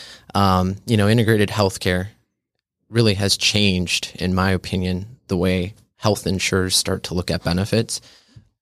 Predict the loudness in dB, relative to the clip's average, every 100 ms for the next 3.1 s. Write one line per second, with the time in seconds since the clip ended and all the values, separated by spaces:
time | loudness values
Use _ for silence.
0 | _ 0 2 4 2 0 0 0 0 -2
1 | -6 _ _ -6 -2 0 -2 -2 -4 -4
2 | -6 -6 -6 -4 -2 -4 -6 -14 _ 0